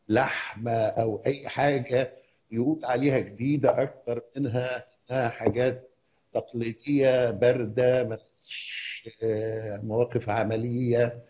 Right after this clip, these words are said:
إحنا دلوقتي مضى أكتر من أربع سنين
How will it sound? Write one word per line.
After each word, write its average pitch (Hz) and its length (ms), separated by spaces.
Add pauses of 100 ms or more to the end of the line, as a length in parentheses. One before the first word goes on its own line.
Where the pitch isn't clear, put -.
(840)
إحنا 170 260
دلوقتي 175 640
مضى 147 440 (280)
أكتر 165 580 (460)
من 156 220 (200)
أربع 110 480
سنين 165 720